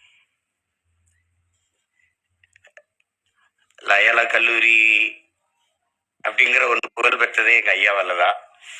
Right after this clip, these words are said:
லயோலா கல்லூரி மாணவர்களின் கருத்து கணிப்பு, மாணவர்கள் கருத்து கணிப்புனாவே அது ஒரு இது. அப்படிப்பட்ட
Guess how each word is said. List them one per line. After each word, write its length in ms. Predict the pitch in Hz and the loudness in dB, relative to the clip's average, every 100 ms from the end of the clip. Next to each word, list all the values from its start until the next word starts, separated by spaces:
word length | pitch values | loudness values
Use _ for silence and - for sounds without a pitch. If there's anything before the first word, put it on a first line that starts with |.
| - - - _ _ - - - - | -20 -20 -20 _ _ -20 -20 -20 -4
லயோலா 380 | 107 110 117 117 | 0 2 2 2
கல்லூரி 400 | 117 117 120 113 | 2 2 4 4
மாணவர்களின் 680 | 110 117 117 113 113 110 113 | 4 4 4 2 0 0 -2
கருத்து 240 | 107 107 | -2 -2
கணிப்பு, 360 | 110 107 - 117 | 0 0 -2 2
மாணவர்கள் 520 | 110 110 107 104 113 | 4 4 2 0 0
கருத்து 260 | 104 - | -2 -4
கணிப்புனாவே 580 | 104 104 101 104 110 147 | -4 -4 -4 0 0 2
அது 240 | 131 110 101 | 0 0 -4
ஒரு 240 | 101 104 95 | -2 -2 -2
இது. 220 | - 87 - _ - - - - - - - - - - _ _ _ _ _ _ _ _ _ _ _ _ _ _ _ _ _ _ _ _ _ _ _ _ | -2 -4 -6 _ -18 -16 -14 -14 -14 -16 -16 -18 -20 -20 _ _ _ _ _ _ _ _ _ _ _ _ _ _ _ _ _ _ _ _ _ _ _ _
அப்படிப்பட்ட 500 | - - 117 123 - | -10 -4 -2 -2 -2